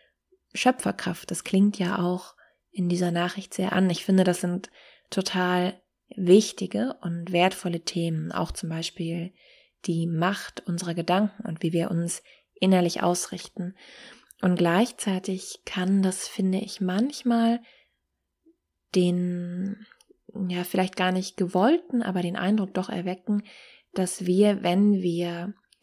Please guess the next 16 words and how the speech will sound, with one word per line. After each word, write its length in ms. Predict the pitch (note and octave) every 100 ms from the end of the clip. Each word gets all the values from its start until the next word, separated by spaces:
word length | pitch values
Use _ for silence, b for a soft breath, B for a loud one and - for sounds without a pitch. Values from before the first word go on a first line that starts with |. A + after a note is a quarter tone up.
| - _
uns 260 | F3+ F3 E3+
in 140 | F3
einer 120 | E3+ E3+
Realität 560 | E3+ F3 F3 G3 F#3
wiederfinden, 800 | F#3 G#3 G3 - F3 F#3+ E3+ E3+ - b b b _
die 240 | F3 D#3+ -
schwierig 600 | - - G3+ G3+ F3+ E3
ist 180 | E3+ -
und 140 | E3
die 80 | E3+
nicht 220 | F3 F3+
nur 100 | F3+
schön 340 | E3+ - F3+ F3+
ist, 220 | F3 - B B B -
dass 220 | F3 -
wir 220 | F3